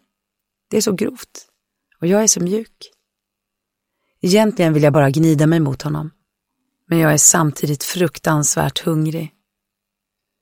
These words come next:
Jag hjälper honom duka framför T V:n. Vi sätter igång ett australiensiskt matlagningsprogram. Jag äter girigt och får buljong på hakan.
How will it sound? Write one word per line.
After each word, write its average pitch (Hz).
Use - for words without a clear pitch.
Jag 170
hjälper 175
honom 160
duka 165
framför 151
T 165
V:n. 165
Vi 190
sätter 208
igång 208
ett -
australiensiskt 175
matlagningsprogram. 170
Jag 175
äter 175
girigt 165
och 147
får 165
buljong 156
på 160
hakan. 170